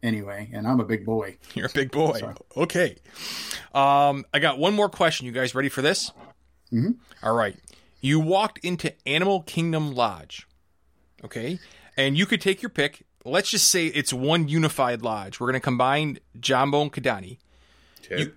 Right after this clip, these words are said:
Speaker 2: you can eat at one restaurant.
Speaker 1: Oh, boy.
Speaker 2: Okay.
Speaker 3: What, what time of day?
Speaker 2: Let's say it's dinner,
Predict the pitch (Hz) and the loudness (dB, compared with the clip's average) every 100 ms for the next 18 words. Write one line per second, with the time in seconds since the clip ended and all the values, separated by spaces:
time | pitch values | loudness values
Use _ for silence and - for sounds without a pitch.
0 | - 156 160 156 - 165 156 139 - 127 | -2 0 0 -2 -4 -2 0 0 -2 -10
1 | 117 123 143 156 185 170 - 127 139 - | -6 0 2 2 -2 -6 -8 -2 -2 -2
2 | 104 - - - _ _ _ _ _ _ | -8 -12 -14 -20 _ _ _ _ _ _
3 | _ _ _ _ 117 113 92 85 92 90 | _ _ _ _ -4 -2 -2 -8 -12 -12
4 | - - _ - - - 113 156 - - | -16 -20 _ -14 -8 -4 -4 -4 -8 -18
5 | - - - - _ _ - - 98 101 | -20 -20 -20 -20 _ _ -12 -2 -2 0
6 | - 120 - 131 123 123 123 113 107 90 | 0 -2 -4 -2 0 2 0 2 0 0
7 | - _ _ _ _ - 127 226 - - | -8 _ _ _ _ -10 -2 -2 0 2
8 | 233 220 139 - 123 165 190 262 | 2 2 -2 -6 0 0 2 -2